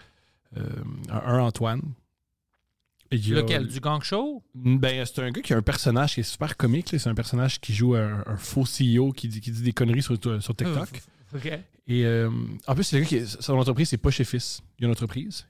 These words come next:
Speaker 1: Il est super gé-, il est génial. Lui, il joue au basket. Lui, il a jou-, il a joué, j'ai joué une fois au basket avec lui. Il est pas super au basket. Cependant, il a joué au football, euh, universitaire. Les Carabins, il a gagné la Coupe Vanier
Speaker 2: Oh,
Speaker 1: il y a
Speaker 2: ok.
Speaker 1: plusieurs années.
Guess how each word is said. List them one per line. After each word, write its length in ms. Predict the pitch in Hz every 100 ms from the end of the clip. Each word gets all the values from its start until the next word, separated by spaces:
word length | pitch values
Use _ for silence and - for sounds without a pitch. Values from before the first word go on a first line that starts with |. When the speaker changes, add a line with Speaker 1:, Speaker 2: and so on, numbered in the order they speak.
| -
Speaker 1:
Il 40 |
est 40 | 113
super 220 | - 131
gé-, 160 | 123
il 100 | 107
est 60 | 110
génial. 320 | 117 113 147 - - -
Lui, 120 | 143 180
il 20 |
joue 100 | 160
au 20 |
basket. 360 | 131 - 156 -
Lui, 100 | 170 302
il 60 | 143
a 20 |
jou-, 160 | 120 135
il 120 | 143
a 40 | 120
joué, 340 | 101 139 156
j'ai 120 | 123 123
joué 100 | 196
une 100 | 131
fois 180 | 165
au 40 | 147
basket 240 | 127 147
avec 180 | 123 107
lui. 160 | 131 - _ _ _ _ _ 127
Il 80 |
est 100 | 120 _ _ _ -
pas 100 | 226
super 420 | - - - 156
au 60 | 139
basket. 400 | 123 110 165 190 - _
Cependant, 640 | - - - 180 151 117 170 -
il 80 | 123
a 40 |
joué 140 | 110 143
au 60 |
football, 680 | - - 120 120 135 143 131 123
euh, 300 | 107 101 104 - -
universitaire. 580 | 123 123 127 - 127 147
Les 80 | 120
Carabins, 300 | 131 120 131
il 60 | 131
a 60 |
gagné 520 | 113 123 127 127 143 - -
la 80 | 110
Coupe 200 | - 127
Vanier 180 | 127 160
Speaker 2:
Oh, 140 | 185
Speaker 1:
il 40 | 117
y 20 |
a 0 |
Speaker 2:
ok. 100 | 117
Speaker 1:
plusieurs 320 | 113 131 131
années. 240 | 123 123